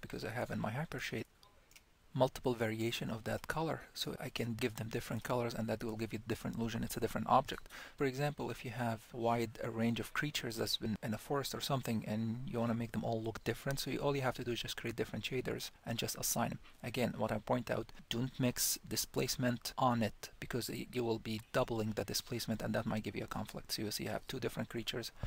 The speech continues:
even though the same geometry, but different color shaders. One also important point that I should, uh,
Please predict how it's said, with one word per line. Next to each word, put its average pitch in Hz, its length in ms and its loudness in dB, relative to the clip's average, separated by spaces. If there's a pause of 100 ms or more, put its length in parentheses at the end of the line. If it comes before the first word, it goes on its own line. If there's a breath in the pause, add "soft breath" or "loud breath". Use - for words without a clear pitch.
(300 loud breath)
even 117 220 2
though 104 100 8
the 107 100 0
same 117 180 4
geometry, 110 380 0
but - 80 -4
different - 240 -4
color - 200 -2
shaders. - 440 -6 (260)
One 185 160 2
also 214 460 0 (100)
important 135 680 -2
point 135 300 -2
that - 160 -4
I - 20 -4
should, - 220 -2 (240)
uh, 202 80 -14